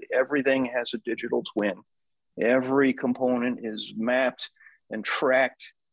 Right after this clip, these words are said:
forever. So you, we could be in a world where if, you know, some thirty-year-old paint can gets thrown away and ends up somewhere and somebody sees it,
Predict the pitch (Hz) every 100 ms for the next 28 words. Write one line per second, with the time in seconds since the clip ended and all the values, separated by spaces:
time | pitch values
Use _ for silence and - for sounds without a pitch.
0 | _ - 127 123 143 120 104 107 _ _
1 | - 160 156 147 147 _ 160 156 156 127
2 | 147 143 147 139 143 139 127 127 170 190
3 | 175 139 123 120 113 110 117 - 139 123
4 | - - _ - 131 120 117 123 - 147
5 | 143 135 - 151 151 151 139 135 131 127
6 | 123 120 _ _ - 139 160 - - 110
7 | 95 85 101 - _ _ _ 123 107 -
8 | - 127 120 117 110 107 95 92 110 110
9 | 107 107 120 107 120 117 - 113 104 95
10 | 90 95 110 113 131 123 120 113 107 -
11 | 131 147 123 101 98